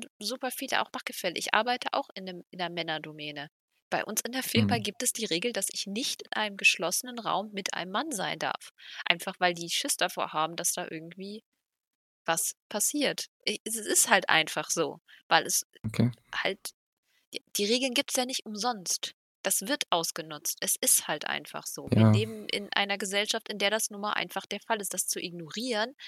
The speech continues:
Speaker 1: ist halt einfach scheiße. Man muss darüber reden.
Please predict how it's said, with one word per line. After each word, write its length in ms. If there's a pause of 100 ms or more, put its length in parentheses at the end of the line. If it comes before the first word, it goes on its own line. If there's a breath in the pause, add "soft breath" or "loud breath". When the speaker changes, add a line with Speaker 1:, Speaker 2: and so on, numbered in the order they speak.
Speaker 1:
ist 240
halt 220
einfach 360
scheiße. 520 (360 loud breath)
Man 160
muss 220
darüber 420
reden. 420